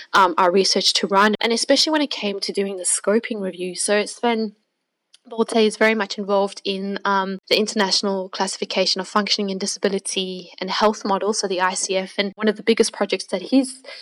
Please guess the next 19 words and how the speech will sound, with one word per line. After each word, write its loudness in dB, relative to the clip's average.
been 0
working -2
on -6
with -12
his -2
team 0
is -8
developing -2
course 4
sets 2
for 2
autism -2
and -4
using 0
the -4
I 0
C 2
F -6
to -2